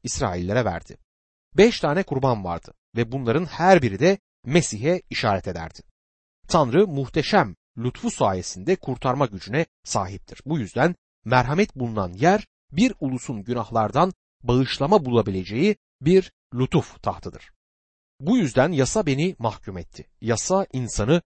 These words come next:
suçlu çıkartır. Yasanın önünde suçlu olarak duruyoruz.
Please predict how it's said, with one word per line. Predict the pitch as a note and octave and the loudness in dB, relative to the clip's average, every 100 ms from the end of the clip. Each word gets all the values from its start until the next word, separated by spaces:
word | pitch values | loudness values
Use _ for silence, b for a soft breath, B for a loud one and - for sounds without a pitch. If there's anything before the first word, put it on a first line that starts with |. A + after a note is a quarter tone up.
| _ | _
suçlu | - B2 F#2 | -12 -10 -10
çıkartır. | - F2 - - - _ _ _ _ _ | -12 -12 -12 -14 -20 _ _ _ _ _
Yasanın | C3+ D#3 B3+ A#3 | 4 6 4 4
önünde | C3+ G#2+ F3+ | 0 0 -2
suçlu | - - - | -2 -6 2
olarak | C#3+ A2 C#3+ | 4 4 2
duruyoruz. | - F3+ D#2 - | -4 -10 -12 -18